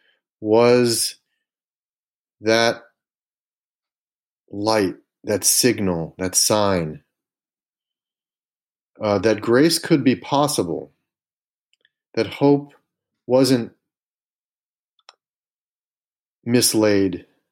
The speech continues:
use of energy, that, that it was required. And that, interestingly, for our purposes, that same nature is the same nature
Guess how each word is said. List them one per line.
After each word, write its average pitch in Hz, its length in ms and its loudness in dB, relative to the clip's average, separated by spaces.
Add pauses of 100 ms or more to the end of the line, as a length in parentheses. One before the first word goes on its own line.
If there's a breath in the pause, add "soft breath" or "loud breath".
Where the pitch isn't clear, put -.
(240)
use 107 240 -2
of 98 100 -2
energy, 92 540 -2 (1600)
that, 110 260 0 (760)
that 117 140 2
it 120 80 2
was 113 200 2
required. 98 720 -2 (960)
And 120 140 2
that, 117 160 2
interestingly, 101 960 0 (560)
for 117 240 0
our 185 240 0
purposes, - 760 -6 (520)
that 139 260 0
same 139 440 2
nature 127 580 0
is 110 240 -4
the 120 120 -4
same 131 520 2
nature 120 480 -4